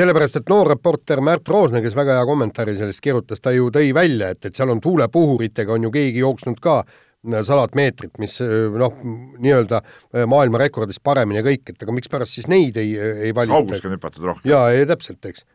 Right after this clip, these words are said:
Speaker 1: Et miks, miks siis neid, äh, neid ei valita? Ja, ja minu meelest on, üks asi on selge.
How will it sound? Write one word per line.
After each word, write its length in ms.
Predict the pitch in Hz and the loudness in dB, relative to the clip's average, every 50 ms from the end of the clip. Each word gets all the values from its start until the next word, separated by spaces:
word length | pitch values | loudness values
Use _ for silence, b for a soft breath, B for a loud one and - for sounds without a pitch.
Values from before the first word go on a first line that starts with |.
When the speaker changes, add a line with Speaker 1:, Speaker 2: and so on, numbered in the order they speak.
| _ | _
Speaker 1:
Et 100 | - 110 | -10 -4
miks, 220 | 127 151 - - 165 | -4 -4 -4 -4 -6
miks 240 | 139 139 151 - - | -2 -2 -2 -2 -2
siis 120 | 143 131 | -4 0
neid, 260 | 156 180 175 147 117 113 | 2 4 4 4 2 0
äh, 320 | 113 113 123 123 120 120 123 | 0 0 2 2 2 0 2
neid 220 | 147 165 156 127 110 | 2 2 2 2 0
ei 100 | 107 101 | 0 0
valita? 420 | 117 117 101 92 _ _ - - b b b b b b b b - | 0 -2 -2 -6 _ _ -20 -20 b b b b b b b b -2
Ja, 220 | 117 123 123 123 123 123 | 0 2 4 4 4 4
ja 160 | 135 135 131 131 131 131 - - 120 123 123 117 | 4 4 4 4 2 2 -2 -2 -2 -2 0 0
minu 200 | 135 208 262 254 | 0 0 2 2
meelest 280 | 196 147 123 110 - 143 | 4 2 2 0 0 -2
on, 180 | 139 131 131 - - - 208 | 0 0 -2 -4 -6 -4 -4
üks 200 | 254 254 - 180 | -4 -2 0 -2
asi 200 | 190 151 160 131 | 0 2 2 0
on 100 | 110 104 | 2 2
selge. 360 | 139 135 110 95 85 82 | 0 -2 -2 -4 -8 -12